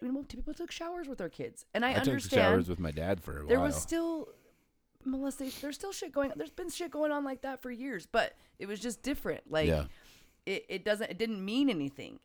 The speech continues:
Speaker 1: It was just
Speaker 2: Yeah.
Speaker 1: like, and then you learned about the human body and you learned about little things a little bit differently. And I don't know. And then it kinda just skipped. And then you really don't, you don't talk about that stuff. You don't see their parent, you know, and, and I get that there's some forms, 'cause obviously I'm, like, the most protective parent, but,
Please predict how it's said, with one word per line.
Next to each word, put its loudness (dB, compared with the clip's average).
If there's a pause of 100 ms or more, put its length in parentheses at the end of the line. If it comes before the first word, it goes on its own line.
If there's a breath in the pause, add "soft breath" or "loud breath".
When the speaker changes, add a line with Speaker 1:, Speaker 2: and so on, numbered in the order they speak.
Speaker 1:
It -4
was -6
just -6
Speaker 2:
Yeah. 6
Speaker 1:
like, 2
and 0
then 2
you 4
learned 2
about 4
the -8
human -2
body 0
and -4
you -4
learned -4
about 0
little -6
things -8
a -10
little -6
bit -6
differently. -4
And 0
I 4
don't 2
know. 0
And -4
then -2
it -4
kinda -6
just -10
skipped. -4
And -6
then -2
you -6
really -2
don't, -8
you -4
don't 0
talk -4
about -2
that -4
stuff. -4 (500 soft breath)
You -6
don't -2
see -8
their -4
parent, 0
you -2
know, 2
and, -2
and 0
I 2
get -2
that -2
there's 0
some -2
forms, -8
'cause -8
obviously -8
I'm, -6
like, -8
the -10
most -10
protective -12
parent, -4
but, -8